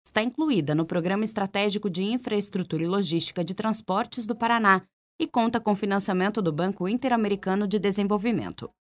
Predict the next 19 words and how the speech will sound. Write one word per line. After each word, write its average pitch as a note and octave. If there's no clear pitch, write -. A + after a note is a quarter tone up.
Todos A3
os G#3+
projetos G3+
devem F#3
apresentar F3
os E3+
serviços F3
necessários F3
para E3
a -
restauração E3+
do A3+
pavimento D#3
existente G#3
e A3
a A3
implantação D4
de G3
soluções G3